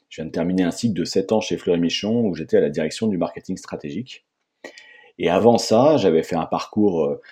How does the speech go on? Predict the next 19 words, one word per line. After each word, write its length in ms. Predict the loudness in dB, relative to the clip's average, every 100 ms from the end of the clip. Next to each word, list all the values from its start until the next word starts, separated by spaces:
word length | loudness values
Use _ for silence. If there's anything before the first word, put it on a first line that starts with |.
| -20 -20 -20 _
assez, 500 | -8 -6 -4 0 4
euh, 120 | 4
classique 560 | 2 -2 -2 -2 -2 0
avec, 340 | -2 -2 -2
euh, 240 | -2 0 -2
une 120 | -8
prépa 640 | -10 -8 0 2 4 4 2
et 60 |
puis 220 | 0 -4
une 100 | -2
école 240 | 0 0 -2
de 80 | -2
commerce. 420 | -2 0 -2 -4
J'ai 220 | -8 -8
été 200 | -6 -6
à 60 | -2
l'E 140 | -2
M 100 | -2
Normandie. 500 | -2 -4 -4 -6 -6